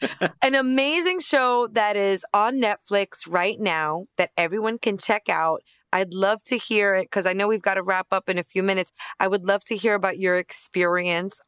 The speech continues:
Speaker 2: on Waffles and Mochi's restaurant because you play Mochi.
Speaker 1: I play Mochi. Yeah, I play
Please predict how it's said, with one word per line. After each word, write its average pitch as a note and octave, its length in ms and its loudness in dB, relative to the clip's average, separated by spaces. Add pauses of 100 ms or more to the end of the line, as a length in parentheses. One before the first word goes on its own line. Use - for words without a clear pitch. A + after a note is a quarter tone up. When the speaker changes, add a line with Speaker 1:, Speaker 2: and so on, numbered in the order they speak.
Speaker 2:
on F3 320 2 (140)
Waffles F#3 760 0
and F3+ 200 -2
Mochi's F3 720 -4
restaurant E3+ 580 -2
because E3 260 -4
you G#3+ 180 0
play G#3 360 2
Mochi. G3+ 640 -2 (640)
Speaker 1:
I G#2+ 100 0
play A#2 160 0
Mochi. G#2+ 460 0 (440)
Yeah, G2+ 400 0
I A#2 200 0
play B2 480 2